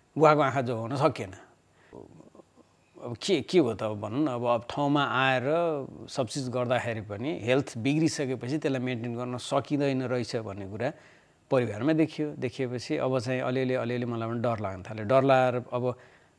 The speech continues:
गर्ने के भनेपछि अब यसो डायबिटिजको सम्बन्धी चाहिँ अलिअलि बुझ्नु पर्यो भन्ने कुरा भयो। अब विभिन्न मेटेरियलहरू हेरेँ। फेरि अहिले ए-, यस्तो भयो कि इन्टरनेटमा जानु पाएको छैन, म्यासेज ओभरलोडेड छ, होइन? अब यति धेरै इन्फर्मेसन छ कि कुन सही, कुन गलत, कुन के, कुन के भन्नै सकिँदैन। अनि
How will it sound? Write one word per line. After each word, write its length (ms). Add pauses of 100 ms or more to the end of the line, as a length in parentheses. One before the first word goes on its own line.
(160)
गर्ने 340
के 200
भनेपछि 420
अब 160
यसो 680
डायबिटिजको 600
सम्बन्धी 500
चाहिँ 200
अलिअलि 300
बुझ्नु 380
पर्यो 400
भन्ने 220
कुरा 200
भयो। 260
अब 60
विभिन्न 380
मेटेरियलहरू 440
हेरेँ। 240
फेरि 180
अहिले 240
ए-, 280
यस्तो 380
भयो 280
कि 340
इन्टरनेटमा 520
जानु 260
पाएको 200
छैन, 200 (640)
म्यासेज 560
ओभरलोडेड 640
छ, 120
होइन? 380
अब 400
यति 200
धेरै 220
इन्फर्मेसन 500
छ 100
कि 180
कुन 380
सही, 320
कुन 240
गलत, 360
कुन 260
के, 340
कुन 260
के 120
भन्नै 360
सकिँदैन। 420
अनि 260